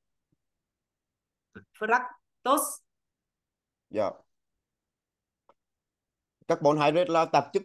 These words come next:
Speaker 2: thường có công thức chung là C N H hai O M.
Speaker 1: Đáp án
Speaker 2: C ạ.
Speaker 1: D.
Speaker 2: Đáp án C của ạ.
Speaker 1: Rồi.
Speaker 2: Dạ. Mono, à, glucose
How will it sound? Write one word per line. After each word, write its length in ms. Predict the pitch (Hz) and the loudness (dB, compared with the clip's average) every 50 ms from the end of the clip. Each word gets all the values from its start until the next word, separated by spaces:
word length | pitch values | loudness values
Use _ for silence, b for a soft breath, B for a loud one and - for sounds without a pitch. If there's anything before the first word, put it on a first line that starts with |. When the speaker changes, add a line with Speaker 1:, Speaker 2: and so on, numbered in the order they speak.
| - _ | -6 _
Speaker 2:
thường 160 | - 170 160 | -8 -4 -2
có 80 | 131 107 | 0 0
công 220 | - 123 127 151 | 0 0 -2 -4
thức 140 | 170 180 - _ _ _ _ | -6 -10 -12 _ _ _ _
chung 220 | - 147 139 143 151 | -4 -2 -2 0 0
là 240 | 156 160 160 160 156 | 2 2 2 0 -2
C 120 | 156 - | -4 -4
N 160 | 143 143 143 | -4 -2 0
H 160 | 151 156 151 135 98 98 | 0 0 0 -2 -2 -4
hai 120 | 113 120 | -2 -2
O 220 | 123 120 135 143 147 | -2 0 -2 -2 -2
M. 160 | 151 151 151 147 147 151 147 139 - _ _ _ _ _ _ _ _ _ _ _ - | -4 -4 -2 -2 -2 -2 -4 -6 -12 _ _ _ _ _ _ _ _ _ _ _ -10
Speaker 1:
Đáp 120 | 190 190 | -6 -4
án 260 | 185 175 180 202 214 208 - - _ _ _ _ _ _ _ _ _ _ _ _ - - - 120 120 117 | -4 -4 -4 -6 -8 -10 -14 -20 _ _ _ _ _ _ _ _ _ _ _ _ -20 -18 -14 -14 -14 -14
Speaker 2:
C 140 | - - | -6 -4
ạ. 260 | 147 127 131 139 - - - | -2 0 2 2 0 -2 -6
Speaker 1:
D. 40 | - 202 220 226 208 - - _ _ _ _ _ _ _ _ _ _ _ _ _ _ _ _ _ _ _ _ _ _ _ _ _ _ _ _ _ _ _ _ _ _ _ _ _ _ _ _ _ _ _ _ _ _ _ _ | -6 -6 -6 -6 -6 -10 -16 _ _ _ _ _ _ _ _ _ _ _ _ _ _ _ _ _ _ _ _ _ _ _ _ _ _ _ _ _ _ _ _ _ _ _ _ _ _ _ _ _ _ _ _ _ _ _ _
Speaker 2:
Đáp 100 | - 101 | -6 -4
án 140 | 101 107 110 | -4 -4 -4
C 240 | 117 - 127 135 127 | -4 -4 -4 -2 0
của 80 | 143 | 0
ạ. 100 | 139 - - _ _ _ _ _ | -2 -2 -4 _ _ _ _ _
Speaker 1:
Rồi. 240 | - 196 196 190 180 | -12 -8 -8 -6 -8
Speaker 2:
Dạ. 160 | 165 160 180 - _ _ _ _ _ _ _ _ _ _ _ _ _ _ _ _ _ _ _ _ _ _ _ _ _ _ _ _ _ _ _ _ _ _ _ _ _ _ _ - _ | -8 -12 -16 -20 _ _ _ _ _ _ _ _ _ _ _ _ _ _ _ _ _ _ _ _ _ _ _ _ _ _ _ _ _ _ _ _ _ _ _ _ _ _ _ -20 _
Mono, 500 | 117 117 120 120 120 123 127 131 143 143 139 135 143 143 - | -16 -14 -10 -6 -4 -4 -2 -2 0 0 0 0 0 0 2
à, 100 | 131 127 113 107 | 0 0 0 0
glucose 460 | 123 139 143 139 139 143 143 135 | 0 -2 0 2 2 0 0 0